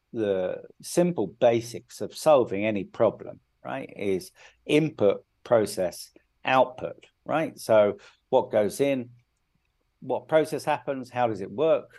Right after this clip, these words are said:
and what is the output, right? And with all of these treatments, alternative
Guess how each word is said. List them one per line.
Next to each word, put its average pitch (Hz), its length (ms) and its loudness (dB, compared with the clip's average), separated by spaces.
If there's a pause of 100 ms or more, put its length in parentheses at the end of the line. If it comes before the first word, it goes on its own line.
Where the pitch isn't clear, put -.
(140)
and 113 460 -10
what 117 200 4
is 101 120 -4
the 95 140 2
output, - 520 -6
right? - 300 -6
And 123 400 -8 (340)
with 127 260 6
all 160 380 8
of 127 140 4
these 117 300 2
treatments, - 540 -2
alternative 120 840 0